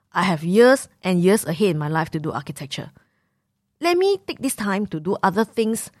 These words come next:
to take my mind off so I can stay sane." I didn't want to have a narrow view of work revolving only about architecture, but I want to see how other kinds of work are like. Starting work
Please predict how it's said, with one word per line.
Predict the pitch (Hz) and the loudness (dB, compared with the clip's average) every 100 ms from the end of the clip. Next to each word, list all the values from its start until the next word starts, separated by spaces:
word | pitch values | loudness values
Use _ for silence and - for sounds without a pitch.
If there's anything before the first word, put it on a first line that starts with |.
| _ _ _ _ - | _ _ _ _ -8
to | 175 | -2
take | 240 | 0
my | 185 175 | 2 2
mind | 190 208 | 2 2
off | 196 196 | 2 0
so | 175 | -2
I | 151 | -4
can | 135 | -4
stay | 139 - 165 | -10 -4 -4
sane." | - 147 139 170 _ _ _ _ _ _ _ _ | -4 -8 -8 -12 _ _ _ _ _ _ _ _
I | 170 | -6
didn't | 165 196 226 | 0 4 4
want | 240 220 | 4 2
to | |
have | 196 160 | 0 0
a | 160 | 0
narrow | 175 185 208 | 2 4 2
view | 175 190 190 | 2 -2 -2
of | 135 | -2
work | 156 - | -2 -2
revolving | 170 165 160 170 202 | -2 0 2 0 0
only | 185 180 202 | 0 2 2
about | 151 156 - - | 0 -2 -6 -10
architecture, | - - 147 - 165 143 _ _ _ _ _ _ _ | -14 -14 -14 -10 -12 -12 _ _ _ _ _ _ _
but | 180 | 0
I | 170 | 2
want | 196 | 2
to | 170 | 0
see | - 214 | -4 -4
how | 208 - 220 294 175 | -4 -2 0 2 4
other | 185 208 | 4 4
kinds | - 202 - | 0 -2 0
of | 143 | -4
work | 151 - | -6 -8
are | - | -10
like. | 101 - _ _ _ _ _ _ _ _ _ _ _ _ _ _ | -10 -16 _ _ _ _ _ _ _ _ _ _ _ _ _ _
Starting | - - 190 208 220 | -10 0 -2 -2 -10
work | 220 185 | -8 -4